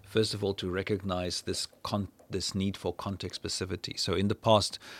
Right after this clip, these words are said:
very often a program like this, an assessment process like this, would have been, um,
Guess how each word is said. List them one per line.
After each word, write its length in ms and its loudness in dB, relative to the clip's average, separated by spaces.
very 180 6
often 320 4
a 40 0
program 480 4
like 260 -2
this, 440 0
an 200 -6
assessment 520 0
process 440 -2
like 140 -2
this, 240 0
would 140 2
have 160 -4
been, 260 2
um, 480 0